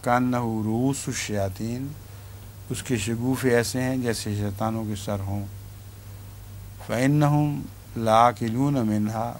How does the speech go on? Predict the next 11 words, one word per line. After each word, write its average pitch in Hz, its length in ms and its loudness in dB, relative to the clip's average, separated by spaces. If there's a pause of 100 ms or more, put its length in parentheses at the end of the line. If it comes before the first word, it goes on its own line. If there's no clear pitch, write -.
(100)
फ़मालिऊन 113 720 4 (100)
मिनहुल 98 340 0
बुतून। 104 440 -4 (920)
इससे 151 240 2
पहले 131 400 2 (260)
कि 113 220 -6 (320)
इस 123 160 0
आयत 120 200 6
का 117 140 2
तर्जुमा 107 420 0
हो 107 220 -4